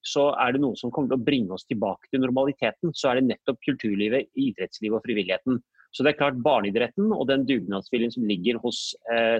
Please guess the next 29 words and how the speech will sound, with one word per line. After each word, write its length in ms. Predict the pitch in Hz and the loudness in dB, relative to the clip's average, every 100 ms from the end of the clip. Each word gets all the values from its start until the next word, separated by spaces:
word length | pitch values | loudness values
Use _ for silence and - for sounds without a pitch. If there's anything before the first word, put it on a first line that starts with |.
| - | 0
trenerne 340 | 120 85 87 - | 0 0 -4 -2
og 60 | |
foreldrene, 460 | 117 90 92 101 120 | 0 0 -2 -2 0
nabolaget, 560 | 120 95 95 107 180 226 _ _ _ | 0 0 -2 0 -2 -4 _ _ _
det 240 | 117 135 | 0 2
er 160 | 147 - - | 2 0 0
helt 260 | 110 - | 0 0
essensielt 600 | - - 131 - 147 151 - | -4 -2 -4 0 0 0 -4
for 80 | |
at 80 | - | -18
vi 240 | _ - 131 | _ -10 -6
kan 100 | 117 | -2
klare 180 | 117 113 | 0 0
å 80 | - | 0
kjenne 240 | 101 87 | -2 -2
tilbake 480 | 117 101 85 - 101 | -2 0 -2 -4 -6
på 160 | 117 | -6
det 140 | 98 117 | -2 0
Norge 240 | 113 - | 0 -4
som 160 | - 117 98 | -4 -4 -4
var 80 | - _ _ - | -8 _ _ -6
koronaen. 400 | 107 95 104 104 _ - _ - | -6 -4 -4 -6 _ -20 _ -2
Så 160 | 131 | 0
vi 200 | 110 151 190 | 4 2 2
kommer 160 | 156 | 2
til 80 | 151 | 4
å 40 | 143 | 4
være 120 | 139 | 2
fremoverlente, 640 | 135 123 127 143 139 226 | 2 2 4 2 2 2